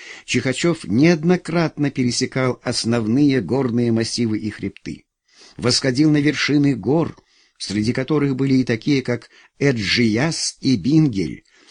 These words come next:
на которые до него не ступала нога человека. Он исследовал и дал описание многочисленных рек, озёр, заливов,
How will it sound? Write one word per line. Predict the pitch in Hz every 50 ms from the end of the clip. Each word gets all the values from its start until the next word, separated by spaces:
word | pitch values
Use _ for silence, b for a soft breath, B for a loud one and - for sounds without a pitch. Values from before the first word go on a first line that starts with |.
| b b b b
на | - 98
которые | 101 131 131 143 143 139 135 131 127
до | 117 127
него | 123 135 143 143 151
не | 147 139 139
ступала | - - 143 131 - 143 143 139 135
нога | 135 135 127 135 139
человека. | 131 - 131 127 127 123 120 117 95 - - - 57 52 - _ _ b b b b b b b b b b b b b
Он | - 117 135 147 147 147
исследовал | 143 - - 120 135 156 156 151 151 151 151 143
и | - - 135
дал | 123 143 147 143
описание | 143 135 - 131 - - - 139 160 156 143 135 123 110 95 73 b b b b b b b b
многочисленных | - 64 80 92 113 120 135 - - 156 156 - - 139 139 139 135 123 - - _
рек, | - 95 92 92 98 123 156 165 - - - - - b b b b b _
озёр, | 127 131 131 113 87 82 120 147 156 135 92 - - - _
заливов, | - 87 90 - 139 147 147 131 151 151 120 85 58 - - - - _